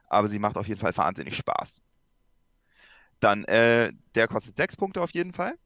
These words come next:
R zwei C vier, also der, wo man Evade ausgeben kann, um ein, äh,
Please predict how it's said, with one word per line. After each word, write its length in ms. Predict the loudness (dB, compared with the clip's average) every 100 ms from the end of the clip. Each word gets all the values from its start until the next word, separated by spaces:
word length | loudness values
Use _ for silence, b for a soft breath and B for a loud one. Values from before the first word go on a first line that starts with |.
| _ _ _ _ 0
R 180 | 0
zwei 260 | 2 0 0
C 200 | 0 -8
vier, 380 | -8 -4 -2 0
also 240 | 0 -2
der, 320 | -2 0 0 -4
wo 100 | -10
man 120 | -8
Evade 340 | -2 0 0
ausgeben 380 | -2 -4 -6 -8
kann, 220 | -6 -6
um 140 | -6 -10
ein, 400 | -8 -8 -10 -10
äh, 340 | -6 -4 -6